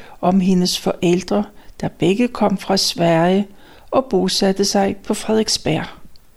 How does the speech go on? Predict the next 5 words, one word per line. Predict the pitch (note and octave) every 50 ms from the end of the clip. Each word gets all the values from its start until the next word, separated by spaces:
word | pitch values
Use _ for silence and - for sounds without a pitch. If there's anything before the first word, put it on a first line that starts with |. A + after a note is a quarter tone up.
| - - - - - - - - - - -
Laurences | - - A#2+ A#2+ - - - E3+ F3+ F3+ - - A#3+ A#3 A#3 -
barndom | - - D#3 F3 F#3 F3+ F3 F#3 F3 F#3 G3 - - - - - -
var | F#3+ F3 F3 E3
sidst | - - - - - G3+ G3+ G3+ - - -
i | G3+ G3 G3 G3